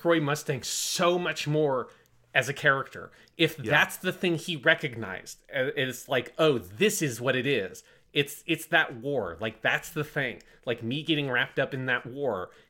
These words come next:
Speaker 1: is, is everything. Um, if, if there was something that brought it back to that, it would make me care about it, him so much more as a character, particularly in the manga, where, again, in the manga, you saw him do way, way worse shit,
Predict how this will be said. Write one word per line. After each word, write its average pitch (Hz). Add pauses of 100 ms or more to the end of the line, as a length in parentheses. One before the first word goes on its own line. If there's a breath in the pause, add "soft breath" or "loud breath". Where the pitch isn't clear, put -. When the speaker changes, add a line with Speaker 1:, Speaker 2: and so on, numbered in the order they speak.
(180 soft breath)
Speaker 1:
is, 147 (200)
is 135
everything. 131 (400 soft breath)
Um, 101 (200)
if, 139
if 143
there 151
was 147
something 170
that 151
brought 139
it -
back 139
to 131
that, 147
it 156
would 143
make 143
me 127
care 135
about 110
it, 107 (240)
him 117
so -
much 135
more 123
as 110
a -
character, 127
particularly 160
in 127
the 120
manga, 113 (220 loud breath)
where, 120
again, 110
in 107
the 107
manga, 107
you 95
saw 135
him 113
do 107
way, 104
way 113
worse 101
shit, -